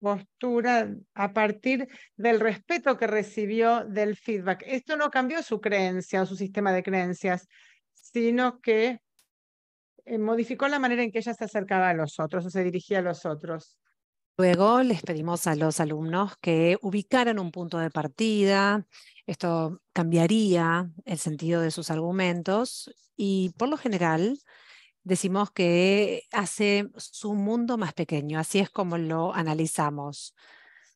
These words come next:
Speaker 2: De esta manera evitamos cualquier tipo de característica superficial, superficial o etiqueta superficial que muchas veces los discursos promueven.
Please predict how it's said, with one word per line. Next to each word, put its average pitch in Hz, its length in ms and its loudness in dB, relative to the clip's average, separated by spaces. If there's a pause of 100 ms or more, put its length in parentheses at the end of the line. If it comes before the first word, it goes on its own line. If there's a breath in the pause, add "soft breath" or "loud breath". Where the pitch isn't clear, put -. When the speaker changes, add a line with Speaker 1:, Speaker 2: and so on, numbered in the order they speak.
Speaker 2:
De 175 60 0
esta 165 140 -2
manera 160 400 2
evitamos 165 960 -4 (1500)
cualquier 170 440 0
tipo 180 560 -2
de 175 720 2 (340 loud breath)
característica 165 680 2
superficial, 185 880 0
superficial 180 560 -2
o 185 40 4
etiqueta 208 460 2
superficial 175 880 0
que 170 80 -4
muchas 165 280 -4
veces 170 220 -2
los 170 100 -2
discursos 165 460 -4
promueven. 185 920 0